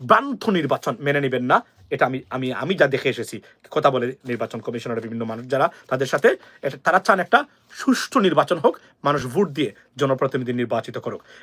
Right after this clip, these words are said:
এবং আপনাদেরকে আজকে বলে দা-, বলে অনুরোধ করে যাই, আজকে যারা এখানে আছেন, মূর্খ, অপদার্থ, অসৎ রাজনীতিবিদ শুধু আপনার নয়, আপনার ভবিষ্যৎ সাত বংশের, সাত জেনারেশনের শত্রু, এরা যে দলেরই হোক,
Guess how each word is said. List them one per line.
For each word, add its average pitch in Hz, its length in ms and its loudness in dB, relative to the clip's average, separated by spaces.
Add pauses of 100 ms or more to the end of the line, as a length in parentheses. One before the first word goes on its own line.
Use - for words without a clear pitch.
এবং 147 140 -2
আপনাদেরকে 196 420 4
আজকে 180 200 2
বলে 147 220 6
দা-, 151 180 2
বলে 151 140 4
অনুরোধ 208 320 2
করে 151 160 6
যাই, 117 220 0
আজকে - 260 -4
যারা 139 240 4
এখানে 139 200 -2
আছেন, 113 240 -4 (1120)
মূর্খ, 254 320 4 (360)
অপদার্থ, 202 520 4 (320)
অসৎ - 380 4
রাজনীতিবিদ 135 520 2 (260)
শুধু 185 140 6
আপনার 175 360 4
নয়, 123 220 -4 (240)
আপনার 147 360 -2
ভবিষ্যৎ 123 600 2
সাত - 320 2 (100)
বংশের, 120 420 6 (260)
সাত 185 200 2
জেনারেশনের 156 520 0
শত্রু, 135 420 -8 (580)
এরা 170 140 6
যে 233 240 6
দলেরই 196 280 6
হোক, 139 280 2